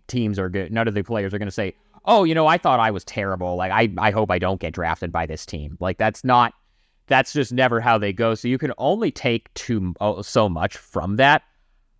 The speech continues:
I will say that, and maybe this is because Scoot didn't, instead of going to college, he spent two years in the G League in a professional environment and kinda learned how to be a pro. I was really impressed with him just from a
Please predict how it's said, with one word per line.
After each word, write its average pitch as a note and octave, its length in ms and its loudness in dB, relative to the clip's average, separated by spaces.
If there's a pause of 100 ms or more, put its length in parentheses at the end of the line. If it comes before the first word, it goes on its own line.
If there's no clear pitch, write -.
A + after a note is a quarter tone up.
(380)
I F3+ 120 6
will C4 200 2
say C#3 500 0
that, A2 220 -2
and A#2 140 -6
maybe D#3+ 240 2
this C#3+ 140 -2
is B2 120 -4
because A2 540 -2 (240)
Scoot A2+ 520 0 (840)
didn't, A2+ 320 0 (280)
instead B2 400 0
of G#2+ 100 0
going G#2+ 260 2
to F#2 60 -4
college, F#2 500 0
he G2 40 -8
spent F#2+ 300 -4
two A2+ 220 -2
years F#2+ 320 0
in G2 60 -2
the F2 80 -2
G F2+ 280 -4
League F#2+ 300 0
in F2 80 -2
a - 20 -4
professional F2+ 720 -2
environment F2+ 600 -2
and F2+ 140 -4
kinda F#2 240 -2
learned E2+ 300 -2
how F#2+ 120 0
to E2+ 80 0
be F2 200 -2
a E2 60 0
pro. F2+ 540 -4 (840)
I F#3 160 6
was A3 260 2
really A2 720 0
impressed F#2+ 720 -4
with G2+ 200 0
him F2 340 -2
just F#2 260 0
from F2 320 -2
a D#2+ 380 2